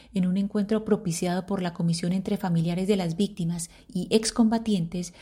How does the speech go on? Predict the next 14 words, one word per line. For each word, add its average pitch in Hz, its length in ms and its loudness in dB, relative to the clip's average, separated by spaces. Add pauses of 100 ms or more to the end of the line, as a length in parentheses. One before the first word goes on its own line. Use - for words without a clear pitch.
(140)
expresó 226 480 2
su 247 200 0
conmoción 185 800 2
ante 180 280 -4
el 170 120 -2
dolor 175 360 0
y 190 60 0
el 190 60 -2
sufrimiento 180 600 0
causado 185 600 0 (300)
por 180 160 4
este 175 240 -2
trágico 170 500 -2
hecho. 160 380 -2